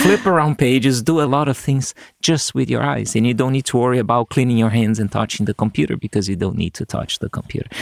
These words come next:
And you can think in the future where you may not even need your eyes. I may read your thoughts directly. And at some point, it's just a matter of time. It's not that far away.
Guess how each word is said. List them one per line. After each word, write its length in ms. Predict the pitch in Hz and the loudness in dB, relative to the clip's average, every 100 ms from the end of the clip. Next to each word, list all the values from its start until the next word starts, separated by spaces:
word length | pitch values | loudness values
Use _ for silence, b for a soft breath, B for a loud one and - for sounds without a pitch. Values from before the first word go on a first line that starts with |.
| B B - | B B -2
And 100 | 147 | 0
you 80 | 190 | 2
can 160 | 254 | 0
think 300 | 208 202 185 | 2 0 2
in 80 | 170 | 2
the 80 | 117 | 0
future 640 | - 151 - - - - | 0 -2 0 -4 -4 -4
where 500 | - 120 127 127 123 - B B - | -2 0 2 0 -2 -6 B B 0
you 120 | 123 | 2
may 140 | 147 | 2
not 180 | 135 135 | 2 2
even 240 | 127 123 127 | 0 2 2
need 160 | 120 | 2
your 160 | 120 123 | 0 0
eyes. 520 | 160 220 85 - - _ - | 0 -2 -4 -10 -14 _ -6
I 160 | 98 113 | 0 2
may 220 | 120 135 | 2 2
read 240 | 135 143 | 2 2
your 140 | 135 127 | 0 -2
thoughts 400 | - 110 110 - | -2 -4 -4 -4
directly. 540 | 104 98 - - - _ B B B B B - | -2 -2 -4 -8 -14 _ B B B B B -4
And 500 | 104 110 113 113 127 107 | -2 0 0 -2 -4 -6
at 140 | 101 | -6
some 240 | - 151 | -2 -2
point, 280 | - 143 139 | 0 0 0
it's 120 | 95 - | 0 0
just 240 | 123 - | -2 0
a 60 | 143 | 0
matter 220 | 151 151 | 0 0
of 120 | 196 | -2
time. 240 | 139 110 - | -2 -2 -2
It's 160 | 107 | -2
not 280 | 123 147 151 | 0 0 0
that 180 | 135 - | -2 -2
far 280 | - 139 127 | -2 -2 0
away. 360 | 117 107 92 | 0 -2 -6